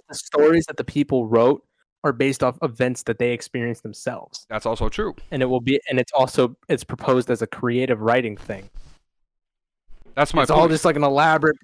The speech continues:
Speaker 1: plan. Oh, fuck me, dude. Or what if all the people who are writers are just in the S C P
Speaker 2: There's no
Speaker 1: Foundation?
Speaker 2: s-, there's no writers. All the people who write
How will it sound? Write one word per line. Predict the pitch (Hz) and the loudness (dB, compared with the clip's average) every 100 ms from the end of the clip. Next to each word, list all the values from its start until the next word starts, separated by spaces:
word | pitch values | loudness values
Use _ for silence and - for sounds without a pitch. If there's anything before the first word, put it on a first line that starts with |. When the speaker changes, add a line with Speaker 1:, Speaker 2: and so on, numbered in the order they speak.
| - | -4
Speaker 1:
plan. | 143 143 156 160 _ | -2 0 0 -4 _
Oh, | 165 160 139 | 2 4 2
fuck | - 180 170 147 | 0 0 0 -2
me, | 123 135 | -4 -4
dude. | 120 123 127 _ - | -4 -8 -10 _ 0
Or | 165 | 2
what | 160 190 | 4 2
if | 185 | 4
all | 170 175 | 6 6
the | 175 | 4
people | 175 175 170 | 4 4 8
who | 175 | 8
are | 143 | 8
writers | 135 143 165 185 180 - | 6 4 4 2 0 0
are | 147 | 0
just | 139 139 _ | 0 -6 _
in | 135 139 135 127 _ _ | -4 -2 -2 -6 _ _
the | 135 123 | -2 0
S | 127 | 0
C | 131 | -2
P | 117 123 | -4 -2
Speaker 2:
There's | 143 135 | 2 2
no | 131 135 127 | 4 2 2
Speaker 1:
Foundation? | 120 143 | -2 -10
Speaker 2:
s-, | - | -4
there's | 135 120 | -4 -2
no | 131 | -2
writers. | 110 110 113 117 | 0 -2 0 -4
All | - 139 | 0 2
the | 147 | 2
people | 156 151 139 | 0 -6 -4
who | 127 | -2
write | 117 127 | 0 0